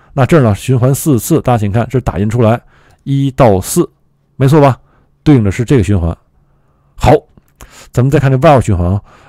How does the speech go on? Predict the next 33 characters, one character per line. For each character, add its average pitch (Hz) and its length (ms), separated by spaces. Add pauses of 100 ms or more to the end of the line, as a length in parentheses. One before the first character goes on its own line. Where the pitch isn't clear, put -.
嗯， 117 160
首 104 260
先 160 240
给 104 140
个 117 100
index 151 300
等 104 120
于 92 40
零， 98 300
然 143 120
后 147 60
呢， 131 100
当 147 180
它 165 100
小 107 320
于 139 100
五 113 260
的 127 80
时 - 100
候 135 120
就 127 200
循 127 240
环， 117 200 (120)
然 131 80
后 147 60
每 113 180
次 - 120
循 131 120
环 131 120
的 127 100
index 127 420
加 123 200
一， 143 200